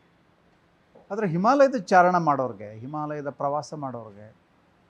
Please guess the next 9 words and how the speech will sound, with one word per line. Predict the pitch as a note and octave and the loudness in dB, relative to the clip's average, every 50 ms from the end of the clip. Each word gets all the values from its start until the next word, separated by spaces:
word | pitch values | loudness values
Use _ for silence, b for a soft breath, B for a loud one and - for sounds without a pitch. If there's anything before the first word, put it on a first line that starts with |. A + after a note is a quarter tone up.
| _ _ _ _ _ _ _ _ - | _ _ _ _ _ _ _ _ -12
ಹಿಮಾಲಯದಲ್ಲಿ | D3 C#3+ D#3 D#3+ D#3+ E3 E3 D#3+ D#3+ D#3+ D#3+ D#3+ D#3 D#3 D3 D#3 D3 D3 D3 D3+ D3+ D3 C#3 | -10 -6 -4 -4 -4 -2 -4 -4 -4 -4 -4 -4 -6 -8 -8 -10 -10 -8 -10 -10 -8 -4 2
ಯಾತ್ರೆ | C3+ C#3+ D#3 - F3 G3+ | 2 2 2 2 2 0
ಮಾಡೋರ್ಗೆ | F#3+ E3 D#3 D3+ D3 C#3+ C3+ A#2+ A#2 G#2 G#2+ - F#3+ _ _ _ _ _ _ _ _ _ _ _ _ _ _ _ _ _ _ _ _ _ _ - | 2 2 2 2 0 -2 -4 -6 -10 -10 -10 -14 -16 _ _ _ _ _ _ _ _ _ _ _ _ _ _ _ _ _ _ _ _ _ _ -10
ಹಿಮಾಲಯದಲ್ಲಿ | D3 D3+ E3+ F#3+ G#3+ A3 G#3+ G#3 G#3+ G3+ G3 G3 G#3 G#3+ A3 G3+ E3 B2+ - _ _ _ _ - | -8 -6 -4 -2 -4 -2 -2 -2 -2 -2 -2 -2 -4 0 0 0 0 -2 -6 _ _ _ _ -16
ಎಷ್ಟೊಂದು | C#3+ C3 - G3 F#3 D#3 C3 - | -16 -14 -12 -10 -12 -12 -12 -8
ಕಷ್ಟಗಳಿವೆ | - E3 - - - A3 A#3 G#3 D#3+ B2+ A2+ G#2+ - _ _ _ _ _ _ _ _ _ _ _ _ _ _ _ _ - | -8 -8 -8 -6 -6 -2 -2 -2 -2 -2 -6 -8 -12 _ _ _ _ _ _ _ _ _ _ _ _ _ _ _ _ -14
ಅಂತ | C#3+ C#3 - | -14 -12 -12
ಕೂಡ | D3+ - F3+ F3 | -10 -8 -6 -6
ಗೊತ್ತಾಗತ್ತೆ. | E3 C3 C#3 C3 - C#3 B2 A#2+ - _ - - | -4 -6 -6 -6 -6 -6 -6 -6 -14 _ -20 -20